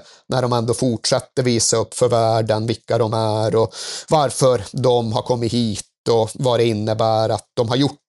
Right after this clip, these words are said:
det. Men det är klart att tvingar du mig att svälja revolvern och komma med ett tips, då landar det väl fortfarande på Brasilien.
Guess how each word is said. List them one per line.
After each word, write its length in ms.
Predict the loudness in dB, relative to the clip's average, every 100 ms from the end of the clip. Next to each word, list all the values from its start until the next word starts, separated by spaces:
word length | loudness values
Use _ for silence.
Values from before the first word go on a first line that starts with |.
| _ -2
det. 160 | -2 -4 -18 -20 _ -4
Men 520 | 0 2 0 0 -2
det 80 | -2
är 80 |
klart 440 | -2 -2 -2 -2 -4
att 160 | -4 _ -8 -6
tvingar 400 | -4 -4 0 0
du 100 | 2
mig 340 | 0 2 2 0
att 200 | -2 -4 -6
svälja 440 | 0 2 2 2
revolvern 800 | 2 2 2 2 2 2 0 -2 -4
och 500 | -2 0 2 0 -2
komma 220 | -2 -2 -2
med 100 | -4
ett 120 | -4
tips, 580 | -4 -4 -4 -4 -4 -4
då 260 | -4 -4
landar 400 | -2 -4 -4 -6
det 60 | -6
väl 100 | -6
fortfarande 520 | -8 -8 -6 -6 -6
på 100 | -8
Brasilien. 520 | -6 -4 -4 -4 -6